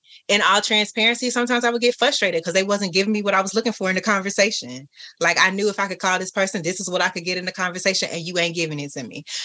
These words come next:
So that's why I just felt like at a certain point, that has nothing to do with them, has a lot to do with me. I need to get myself together. And part of that was therapy. Like, part of that was talking to some older folk. I'm gonna be honest, like, every young folk,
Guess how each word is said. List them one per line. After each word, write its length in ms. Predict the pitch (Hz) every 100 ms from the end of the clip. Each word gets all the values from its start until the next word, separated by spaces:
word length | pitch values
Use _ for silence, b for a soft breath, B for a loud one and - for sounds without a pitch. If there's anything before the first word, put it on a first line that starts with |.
| -
So 140 | 226
that's 240 | 220 262
why 200 | 254 196 190
I 60 |
just 200 | 185 185
felt 260 | - 185 151
like 320 | 170 160 156 -
at 140 | 165
a 60 | 160
certain 340 | 185 175 156
point, 220 | 185 170
that 180 | 233 165
has 220 | 180 156
nothing 280 | 160 165 180
to 60 | 170
do 140 | 185
with 120 | 208
them, 240 | 180 165 160
has 180 | 160 147
a 40 |
lot 260 | 151 147 -
to 100 | 160
do 100 | 160
with 180 | 160 -
me. 260 | 143 139 - B B -
I 100 | 165
need 140 | 165
to 60 | 160
get 140 | 151
myself 380 | 147 151 151 139
together. 420 | - 147 131 135 -
And 140 | 147 196
part 240 | 190 185
of 80 | 196
that 220 | 180 165
was 120 | 165
therapy. 640 | - 151 160 160 185 196 220 b b b _
Like, 340 | 165 156 147 - _ -
part 200 | 180 180
of 80 | 185
that 120 | 180
was 120 | 170
talking 300 | - 180 190
to 100 | 175
some 180 | 190 170
older 300 | - 160 185
folk. 380 | 185 202 196 214 _ _
I'm 80 | 202
gonna 80 | 233
be 120 | 226
honest, 460 | 226 202 151 151 - _ -
like, 220 | 160 160
every 240 | 208 240
young 240 | 226 220 220
folk, 320 | 202 196